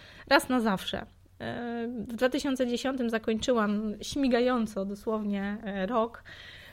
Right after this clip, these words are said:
bo śmigaliśmy na deskach snowboardowych, która była takim naszym zakończeniem, wiecie, epoki rozłąki, tęsknoty i ogromnej takiej pracy w imię lepszej przyszłości. Jacek pracował tu w Poznaniu, ja, mm, zasuwałam na tym Sokratesie, podczas gdy wszyscy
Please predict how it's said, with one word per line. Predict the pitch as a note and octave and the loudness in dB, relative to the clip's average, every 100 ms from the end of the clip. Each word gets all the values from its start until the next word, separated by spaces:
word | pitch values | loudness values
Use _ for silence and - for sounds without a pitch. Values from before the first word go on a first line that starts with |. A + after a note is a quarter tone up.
| - | -8
bo | G#3+ | -4
śmigaliśmy | G#3 B3+ A#3 A#3 A#3+ A#3 | -2 2 2 2 0 0
na | A3+ | 2
deskach | A3 C4 C4 A#3+ - | 4 2 2 -2 0
snowboardowych, | A#3 A3+ A3 A3+ A3 G#3+ G#3+ | -2 0 0 2 2 2 -2
która | - G#3+ | -2 -4
była | G#3+ G#3+ | 0 -2
takim | G#3 - G#3 | -2 -4 -2
naszym | G3+ G#3+ | 0 0
zakończeniem, | G3+ G#3 A3 A3 A3 G#3 | 0 2 0 2 2 2
wiecie, | G3+ G3 F#3+ - - | 4 2 2 -2 -4
epoki | G3 - G#3+ G#3+ G#3 G3+ G3+ | -4 0 0 0 0 2 2
rozłąki, | G#3 G3+ G#3 G#3+ G#3+ G#3+ - G#3 G3+ | 0 0 2 4 4 0 -2 -2 0
tęsknoty | F#3+ - - G3 G3 G3+ | 0 -2 0 2 2 2
i | F#3+ | 2
ogromnej | F#3 G3 G3+ G3 | 4 2 2 2
takiej | F#3+ - G3+ | -2 -2 -2
pracy | - C4 A#3 - G3 | 2 2 2 0 -4
w | - | -4
imię | D4 D4 | -2 2
lepszej | C#4+ C4+ C#4 | 2 2 0
przyszłości. | C4+ C#4 - A3+ G3+ - G3 F#3+ - - - - | 0 -2 2 2 2 -2 -6 -6 -10 -18 -18 -4
Jacek | G#3+ A3 A3 | 0 2 0
pracował | A3+ G#3+ G#3+ G#3 G3+ | 0 0 2 0 0
tu | G#3 | -4
w | - | -4
Poznaniu, | G#3+ G#3 A3 A#3 A#3+ A3+ | -4 0 0 0 2 2
ja, | A3 G#3 G#3+ A3 | 2 2 0 -2
mm, | A#3+ B3+ A#3 A3+ A3+ A3+ A#3+ A3 A3 | -4 -6 -4 -4 -2 -4 -2 -2 2
zasuwałam | C4 D#4 - A3 A#3 A3+ G#3+ G#3 | 2 2 4 4 6 6 4 2
na | |
tym | G#3 A3 | 0 -2
Sokratesie, | - G#3+ - G3+ G#3+ A3 G#3 | 0 -2 -2 0 -2 0 -4
podczas | G3+ G3+ G#3 | -4 -6 -4
gdy | G3+ | -2
wszyscy | G3+ A3 G#3+ G3 G3+ G3+ | -2 -4 -4 -4 -2 -2